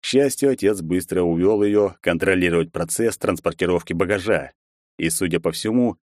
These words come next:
меня ждёт хороший такой допрос по возвращении. Сев к Марго в машину, мы поехали в город. Поехали на очень приличной скорости. Девушка почему-то выжимала из двигателя и ситуации на дороге максимум возможного.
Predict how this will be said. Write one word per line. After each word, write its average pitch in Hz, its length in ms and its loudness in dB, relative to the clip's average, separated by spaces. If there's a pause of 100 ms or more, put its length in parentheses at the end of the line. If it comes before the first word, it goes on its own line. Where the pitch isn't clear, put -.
(140)
меня 147 280 2
ждёт 127 240 0
хороший 123 480 0
такой 87 280 0
допрос 85 520 0
по 87 80 0
возвращении. 87 720 -2 (840)
Сев 87 280 0
к - 100 -20
Марго 87 320 0
в 82 60 0
машину, 101 680 -2
мы 135 160 0
поехали 127 420 -2
в 104 80 -10
город. 85 380 -4 (560)
Поехали 135 440 2
на 95 140 0
очень 92 280 -2
приличной 104 420 -6
скорости. - 720 -4 (540)
Девушка 87 420 0
почему-то 90 400 0
выжимала 90 460 0
из 82 100 -4
двигателя 87 480 0
и 87 140 -10
ситуации 101 480 -2
на 92 120 0
дороге 95 360 0
максимум 98 520 -4
возможного. 104 640 -2